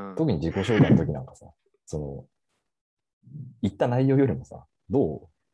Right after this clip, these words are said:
Speaker 2: う膨らませれるかが大事だからさ。
Speaker 1: うん。うん。
Speaker 2: で、今回、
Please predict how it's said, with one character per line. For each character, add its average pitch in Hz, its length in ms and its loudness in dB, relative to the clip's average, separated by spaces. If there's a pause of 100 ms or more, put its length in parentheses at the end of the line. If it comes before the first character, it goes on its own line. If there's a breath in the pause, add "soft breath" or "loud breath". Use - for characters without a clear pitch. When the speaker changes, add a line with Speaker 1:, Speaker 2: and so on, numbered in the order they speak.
(320)
Speaker 2:
う - 40 -20
膨 - 120 -6
ら 90 100 0
ま 87 100 -2
せ 90 120 -4
れ 90 100 0
る 80 100 -6
か - 100 -20
が 64 160 -18 (420)
大 80 140 -2
事 78 60 -6
だ - 100 -8
か - 80 -14
ら - 60 -18
さ。 - 100 -20
Speaker 1:
う - 20 -20 (180)
ん。 - 60 -20 (1200)
う - 40 -18
ん。 - 20 -6
Speaker 2:
で、 78 340 -2 (640)
今 202 200 0
回、 143 380 -6